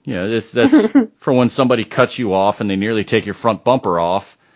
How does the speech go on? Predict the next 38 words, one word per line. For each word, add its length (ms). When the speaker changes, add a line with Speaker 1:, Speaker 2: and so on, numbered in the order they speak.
Speaker 1:
And 160
maybe 280
Speaker 2:
Yeah. 60
Speaker 1:
in 60
the 60
privacy 460
of 80
your 120
own 140
car, 300
even 280
with 100
the 60
windows 400
down, 280
you 40
go, 120
"Motherfucker." 880
Speaker 2:
Uh-huh. 240
Speaker 1:
You 120
know? 240
But 140
yeah, 240
I 40
mean, 240
uh, 160
I 60
mean, 200
hell, 360
look 160
at, 120
look 180
at 140
T 180
V 200
overseas. 720
You 160
know? 240